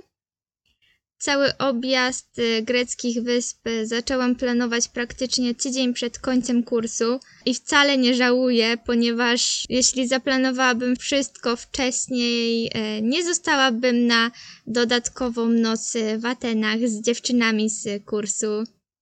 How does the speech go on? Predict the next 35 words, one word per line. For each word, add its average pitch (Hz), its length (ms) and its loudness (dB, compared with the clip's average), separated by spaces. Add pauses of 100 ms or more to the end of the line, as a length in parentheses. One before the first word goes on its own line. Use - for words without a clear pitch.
(460)
A 247 140 2
był 254 180 0
to 269 120 -2
naprawdę 262 760 2
fajny 247 560 2
czas, 233 720 -4
takie 262 320 -2
ostatnie 247 640 -2
wspólne 247 540 0
chwile, 240 560 -2
które 247 340 -4
na 247 140 -2
pewno 240 380 -2
będę 226 320 -2
dobrze 233 360 -2
wspominać. 233 680 -2 (120)
A 294 100 2
jeśli 320 440 0
chodzi 294 760 0 (840)
o 262 100 0
to, 277 160 -6
co 262 200 -2
było 240 320 0
dalej, 233 500 2
to 226 440 -2
bez 233 320 -2
problemu 247 460 0
udało 233 320 0
mi 226 140 2
się 226 200 -2
znaleźć 220 640 -2
noclegi 240 840 -2
i 226 60 -8
korzystne 233 560 -4
połączenia. 226 760 -2